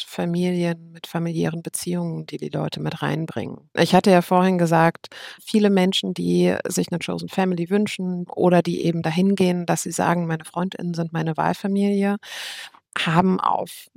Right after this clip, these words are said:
die eine oder andere Art und Weise Distanz oder keinen Kontakt zur Herkunftsfamilie mehr. Und in vielen Fällen kommt das eben tatsächlich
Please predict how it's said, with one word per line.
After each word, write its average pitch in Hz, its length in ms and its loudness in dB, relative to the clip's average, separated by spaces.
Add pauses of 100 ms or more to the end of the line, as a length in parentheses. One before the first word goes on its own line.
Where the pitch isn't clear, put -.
(120)
die - 100 0
eine 180 200 4
oder - 220 2
andere - 280 0
Art - 140 -4
und 180 140 -12
Weise 80 460 0
Distanz - 440 -2
oder 78 180 -2
keinen - 220 -2
Kontakt - 420 -4
zur - 140 -6
Herkunftsfamilie 156 840 -4
mehr. - 260 -4 (280)
Und 156 180 2
in - 140 -2
vielen 185 320 2
Fällen 175 480 2 (340)
kommt 180 280 2
das 185 140 0
eben 156 260 -2
tatsächlich - 880 -6